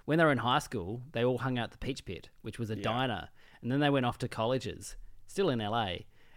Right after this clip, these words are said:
Speaker 1: and they were like, "We can't be hanging out at the diner. Oh no, we'll make the Peach Pit a nightclub so we don't have to change the set."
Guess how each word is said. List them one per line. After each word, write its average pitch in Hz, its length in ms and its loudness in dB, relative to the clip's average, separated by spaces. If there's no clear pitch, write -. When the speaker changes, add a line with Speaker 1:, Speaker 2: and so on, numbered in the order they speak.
Speaker 1:
and 113 100 -4
they 113 60 0
were 113 60 0
like, 98 140 0
"We 127 80 0
can't 151 200 0
be 127 80 -2
hanging 117 160 -2
out 101 40 -4
at 95 40 -6
the 98 60 -6
diner. 104 400 -2
Oh 143 100 4
no, 107 300 0
we'll 131 120 0
make 139 220 2
the 135 60 -2
Peach 123 260 -4
Pit 110 240 -6
a 110 80 0
nightclub 107 640 -2
so 120 200 -2
we 120 80 0
don't 120 100 2
have 123 100 0
to 123 100 -6
change 117 240 -4
the - 60 -8
set." - 400 -4